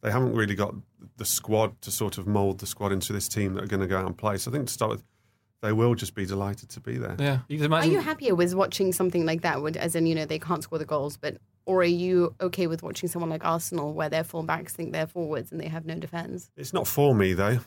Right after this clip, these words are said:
Speaker 1: I mean, it's for the Cardiff fans. That's
Speaker 3: As
Speaker 1: a
Speaker 3: a
Speaker 1: question
Speaker 3: fan,
Speaker 1: for a
Speaker 3: what would
Speaker 1: Cardiff
Speaker 3: you
Speaker 1: fan, I think. If I was a Cardiff fan, I'd just be quite happy with Cardiff being there and drawing games nil-nil and whatever.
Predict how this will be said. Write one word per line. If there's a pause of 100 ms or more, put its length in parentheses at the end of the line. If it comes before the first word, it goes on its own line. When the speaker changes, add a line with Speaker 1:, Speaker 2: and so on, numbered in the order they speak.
(200)
Speaker 1:
I
mean,
it's
for
the
Cardiff
fans. (220)
That's
Speaker 3:
As
Speaker 1:
a
Speaker 3:
a
Speaker 1:
question
Speaker 3:
fan,
Speaker 1:
for
a
Speaker 3:
what
would
Speaker 1:
Cardiff
Speaker 3:
you
Speaker 1:
fan, (140)
I
think. (320)
If
I
was
a
Cardiff
fan,
I'd
just
be
quite
happy
with
Cardiff (680)
being
there
and
drawing
games
nil-nil
and
whatever.